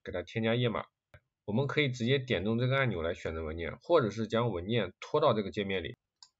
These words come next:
那现在我们来点中桌面的这个文件，然后把它拖进来，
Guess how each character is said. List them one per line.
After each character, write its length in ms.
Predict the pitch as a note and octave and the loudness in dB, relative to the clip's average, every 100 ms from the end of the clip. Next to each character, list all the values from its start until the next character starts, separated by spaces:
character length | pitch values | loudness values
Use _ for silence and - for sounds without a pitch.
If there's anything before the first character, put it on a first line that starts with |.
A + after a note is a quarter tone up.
| _ | _
那 100 | A2+ | -4
现 160 | A2+ C3+ | 2 4
在 80 | |
我 80 | C3+ | 4
们 160 | G#2 A2+ | 2 2
来 240 | A2+ A#2+ - _ _ _ | 2 0 -6 _ _ _
点 220 | A2+ F#2+ G2 | 2 2 2
中 340 | C#3 B2+ G2+ | 0 2 -2
桌 180 | - B2+ | 2 4
面 120 | C#3 | 4
的 80 | A#2 | 2
这 140 | G2 | 2
个 320 | G#2+ G2 F#2 E2 | 2 2 2 0
文 180 | E2 | -2
件， 220 | G2+ B2 - - _ _ _ _ _ - | 0 0 0 -8 _ _ _ _ _ -4
然 140 | F#2+ | -2
后 80 | G#2+ | -2
把 120 | G#2 | -2
它 80 | F2+ | -4
拖 220 | - C3 | 0 2
进 160 | B2+ A#2+ | 2 2
来， 240 | D#2+ F2 | 2 -2